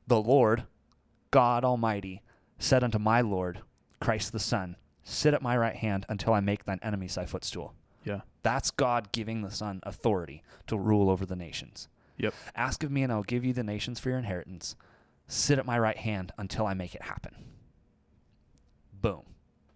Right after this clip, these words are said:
Speaker 2: So,
Speaker 1: <laughs>
Speaker 2: so they're like, "By what authority?" And he's basically saying, "First of all, I'm God. <laughs> Second of all,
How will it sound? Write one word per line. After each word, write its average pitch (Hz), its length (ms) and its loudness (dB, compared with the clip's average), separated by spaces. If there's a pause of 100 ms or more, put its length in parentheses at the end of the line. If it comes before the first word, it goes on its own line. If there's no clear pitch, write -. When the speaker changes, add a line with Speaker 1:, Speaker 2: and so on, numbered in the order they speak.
(220)
Speaker 2:
So, 123 240 2
Speaker 1:
<laughs> - 40 -18
Speaker 2:
so 120 240 2 (680)
they're 127 140 8
like, 120 200 4
"By 120 100 6
what 113 200 4
authority?" 117 540 0 (600)
And 120 160 2
he's 117 200 0
basically 117 380 0
saying, 104 420 0 (720)
"First 135 260 2
of 120 60 4
all, 101 120 6
I'm 98 100 -2
God. 101 420 0 (400)
<laughs> - 640 -2
Second 147 380 6
of 110 120 2
all, 101 280 4